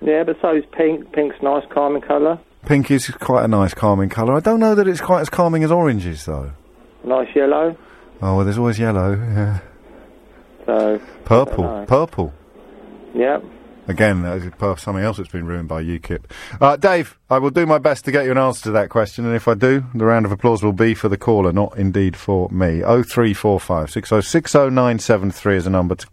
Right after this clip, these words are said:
Speaker 2: call. Why do Hare Krishnas wear orange? Why does Prince Edward get a military uniform?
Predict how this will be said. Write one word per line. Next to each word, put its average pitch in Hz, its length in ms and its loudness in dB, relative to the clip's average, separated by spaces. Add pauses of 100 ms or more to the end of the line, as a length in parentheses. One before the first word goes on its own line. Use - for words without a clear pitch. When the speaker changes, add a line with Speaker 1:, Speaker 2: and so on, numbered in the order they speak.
Speaker 2:
call. 120 420 2 (500)
Why 175 160 4
do 175 60 0
Hare 160 240 2
Krishnas 139 360 0
wear 123 220 4
orange? 147 540 0 (600)
Why 151 180 4
does 147 100 -2
Prince 151 260 0
Edward 98 300 2
get 101 140 2
a - 20 -2
military 104 400 2
uniform? 82 540 0